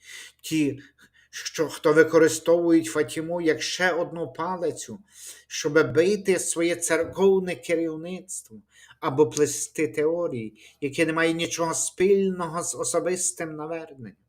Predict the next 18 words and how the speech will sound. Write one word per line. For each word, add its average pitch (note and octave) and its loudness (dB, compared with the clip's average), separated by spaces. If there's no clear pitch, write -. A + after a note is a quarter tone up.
Багато C#3 -4
роблять D3 0
де-, C3+ -2
для C#3+ -2
дискредитації C#3+ -2
послання D3 -6
Божої C3 -8
Матері C3+ -10
та C3 -6
приватних C3 -4
об'явлень C3 -4
загалом B2+ -6
в - -8
очах B2 -8
своїх B2 -8
побратимів-католиків. A2 -12
Проте C#3 -2
зловживання C#3 -4